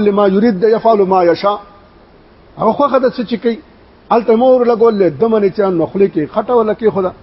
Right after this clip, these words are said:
یو شی دی وي. نو تفسیر خازن او سراج المنیر کوشش دا دی چې هغه دا حدیث صحیح کولو کوشش کوي او د خټو ایښودو کوشش کوي. او تفسیر کبیر کوشش دا دی، هغه وی نه، دا خټه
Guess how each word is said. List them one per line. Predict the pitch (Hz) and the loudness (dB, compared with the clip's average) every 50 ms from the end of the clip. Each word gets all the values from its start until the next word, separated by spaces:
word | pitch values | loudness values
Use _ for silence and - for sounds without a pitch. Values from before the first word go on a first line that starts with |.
| - - - - - - | -20 -20 -20 -20 -18 -6
یو | 147 170 208 208 | 0 0 2 2
شی | 190 - 208 202 | 2 2 2 2
دی | 196 185 | 4 4
وي. | 175 170 165 - - - - - - - - - - - - - - - 147 | 2 2 0 -4 -8 -16 -20 -20 -20 -20 -20 -20 -20 -20 -20 -20 -16 -8 -4
نو | 165 165 160 160 - - - - - - - - - | -2 0 0 0 -2 -6 -12 -20 -20 -20 -20 -8 -6
تفسیر | - 156 - - 233 247 240 233 | -6 -4 -2 0 2 2 2 2
خازن | - - 185 175 165 156 214 240 240 | 0 0 0 0 0 0 0 0 2
او | 233 208 | 0 0
سراج | 185 - 175 185 214 220 185 | 0 2 2 2 2 0 -2
المنیر | 196 190 185 175 175 185 214 214 175 - | -2 0 0 2 2 2 2 0 0 0
کوشش | 185 170 - 277 277 202 202 | -2 -2 0 0 -4 -4 0
دا | 240 202 190 | 0 0 2
دی | 170 175 185 - - - - - - - - | 2 0 0 -2 -6 -14 -20 -20 -20 -14 -8
چې | - | -4
هغه | 175 196 220 | -2 0 0
دا | 226 208 | 0 0
حدیث | 175 180 170 165 226 208 - - - - - - - - - - - - - | 0 -2 -2 -2 -4 -6 -6 -10 -20 -20 -20 -20 -20 -20 -20 -20 -20 -4 -2
صحیح | 180 175 | 0 0
کولو | - 247 247 262 247 240 | 2 2 2 2 2 0
کوشش | - 254 240 - 226 226 - - | 0 -2 -2 0 -2 -4 -4 -2
کوي | 240 220 208 202 - - - - - - - - - - - | -2 -2 -2 -2 -6 -14 -20 -20 -20 -20 -20 -20 -20 -8 -4
او | 147 165 | -2 0
د | 160 170 170 | 0 0 0
خټو | - 220 170 - 254 247 233 | 0 -4 -2 0 0 0 2
ایښودو | 208 185 - 180 165 240 269 196 - | 0 0 0 0 0 0 0 0 0
کوشش | 208 180 165 - 151 - - - | 0 0 0 -2 -8 -12 -10 -8
کوي. | 151 131 120 - - - - - - - - - - - | -8 -8 -8 -12 -18 -20 -20 -20 -20 -20 -20 -20 -10 -4
او | 165 175 196 202 190 | -2 0 0 0 0
تفسیر | 196 - 196 - - 254 269 269 | 0 -2 -2 -2 -2 -2 -2 -2
کبیر | - - 226 208 208 262 254 | 0 0 0 0 0 0 -2
کوشش | 233 - 254 208 - 254 220 175 | -2 -2 -4 -4 -4 -4 -4 -2
دا | 233 214 208 | 0 0 2
دی، | 196 208 202 202 190 - - - - - - | 2 0 0 0 -2 -8 -16 -20 -20 -14 -12
هغه | 151 139 165 208 208 | -8 -2 0 2 4
وی | 202 190 | 4 2
نه، | 175 185 202 180 143 110 101 - - - | 2 0 -2 -2 -2 -4 -8 -16 -10 -6
دا | 143 170 | -4 -2
خټه | 165 208 208 175 | -2 -2 -2 -2